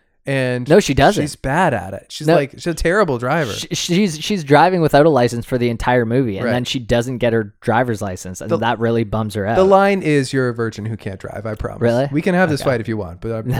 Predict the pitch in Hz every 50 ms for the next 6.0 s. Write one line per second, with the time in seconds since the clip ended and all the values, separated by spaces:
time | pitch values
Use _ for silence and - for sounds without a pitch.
0 | 147 139 - - - 151 143 139 135 - 127 120 - - - 113 107 110 123 143
1 | 147 151 - 139 135 120 120 120 131 120 120 120 117 - - 107 98 92 - -
2 | 98 - - - - - - 185 - - 214 - - 190 151 139 139 135 131 127
3 | 123 123 123 - _ _ _ _ _ _ _ - 151 135 156 151 151 - - -
4 | 160 143 139 139 135 135 135 135 135 135 131 - - _ _ _ _ _ _ _
5 | - _ _ _ _ 226 269 247 156 110 160 170 208 226 233 226 - - - -